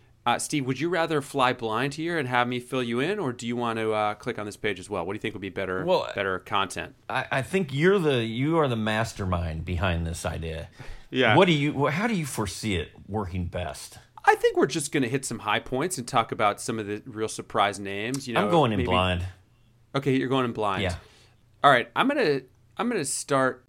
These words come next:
Speaker 1: at the top here. Number one player, two thousand three oh four. Do you have a guess for me?
Speaker 2: Uh, maybe I don't wanna do this blind. Uh, oh three,
Speaker 1: Yeah, you better,
Speaker 2: oh four.
Speaker 1: you better open up your page.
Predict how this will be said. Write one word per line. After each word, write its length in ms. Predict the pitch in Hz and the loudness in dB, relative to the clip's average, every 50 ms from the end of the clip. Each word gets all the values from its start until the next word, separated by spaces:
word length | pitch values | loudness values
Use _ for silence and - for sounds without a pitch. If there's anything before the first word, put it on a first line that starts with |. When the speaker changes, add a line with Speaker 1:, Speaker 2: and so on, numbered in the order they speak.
| _ | _
Speaker 1:
at 120 | 135 135 135 | -2 -2 0
the 60 | 135 | -2
top 360 | - - 135 110 104 104 - | -2 2 2 2 2 2 -2
here. 320 | - 98 87 85 82 - - _ _ _ _ _ _ _ _ - | -6 -8 -6 -8 -10 -12 -16 _ _ _ _ _ _ _ _ 0
Number 200 | 139 139 147 156 | 2 4 6 6
one 160 | 143 147 139 | 6 6 4
player, 460 | 135 - - 127 113 107 104 98 98 - - | 4 4 4 4 6 6 4 2 -2 -4 -4
two 160 | - 135 135 | -4 -2 2
thousand 300 | - 135 131 127 120 110 | 4 2 2 2 0 -6
three 200 | 110 117 117 110 | -4 0 2 2
oh 80 | 104 101 | 2 0
four. 380 | - - 107 98 95 95 - _ - | -2 -2 -2 -2 -2 -4 -8 _ -2
Do 80 | 120 | 0
you 40 | 120 113 | 0 2
have 100 | 110 110 | 0 0
a 20 | |
guess 220 | 98 107 107 - | -2 -2 -4 -4
for 160 | - 123 120 117 | -6 -8 -6 -6
me? 160 | 120 123 120 _ _ _ _ _ _ _ _ - _ _ _ _ _ _ _ _ _ _ - _ _ _ _ | -8 -8 -10 _ _ _ _ _ _ _ _ -20 _ _ _ _ _ _ _ _ _ _ -20 _ _ _ _
Speaker 2:
Uh, 420 | - - - 113 104 90 98 90 90 | -8 -4 -2 -2 0 2 2 2 0
maybe 340 | 98 110 - 131 131 127 117 | 0 0 0 2 4 4 4
I 60 | 107 | 6
don't 180 | 98 104 101 87 | 6 4 2 2
wanna 180 | 95 95 87 85 | 2 0 0 0
do 160 | 85 90 85 | 0 0 0
this 180 | 85 90 - | 0 -2 -4
blind. 500 | - - 101 92 87 92 92 90 90 87 87 - - - - - - | -6 -6 -6 -4 -2 -2 -2 -2 -4 -6 -8 -12 -16 -18 -18 -6 2
Uh, 440 | - 156 160 160 160 156 156 151 - | 4 6 8 8 8 8 6 4 4
oh 180 | - 170 208 214 | 4 2 2 2
three, 320 | - - - 208 208 - | 0 -4 -4 0 6 8
Speaker 1:
Yeah, 160 | 139 - - - | 8 10 10 8
you 80 | 208 220 | 8 8
better, 160 | 233 196 175 | 8 8 8
Speaker 2:
oh 40 | - | 6
four. 100 | - 160 | 2 0
Speaker 1:
you 60 | 175 | 0
better 160 | 202 156 131 | 2 4 4
open 180 | 127 113 120 110 | 4 2 0 -4
up 80 | 92 | -4
your 100 | 92 92 | -6 -8
page. 440 | - 101 92 85 82 - - - | -4 -2 -2 -2 -2 -4 -8 -14